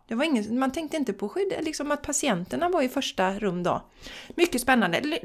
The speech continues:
lyssna på den podden. Eh, så.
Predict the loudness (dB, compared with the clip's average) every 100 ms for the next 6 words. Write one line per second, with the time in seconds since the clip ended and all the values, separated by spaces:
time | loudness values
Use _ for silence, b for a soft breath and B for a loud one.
0 | 2 6 8 10 10 8 10 8 8 6
1 | 6 4 2 6 6 6 B B B B
2 | B -2 2 2 2 0 -4 0 2 0